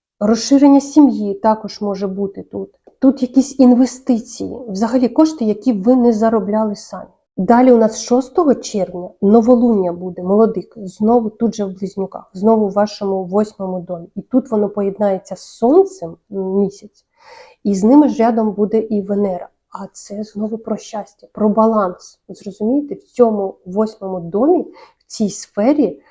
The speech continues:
нових можливостей, нових перспектив,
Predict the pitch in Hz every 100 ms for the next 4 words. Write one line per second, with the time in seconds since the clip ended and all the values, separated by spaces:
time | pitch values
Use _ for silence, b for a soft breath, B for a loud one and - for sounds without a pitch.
0 | b b _ 190 240 233 185 - 202 202
1 | 214 190 - - 185 233 240 - 226 208
2 | _ - _ 196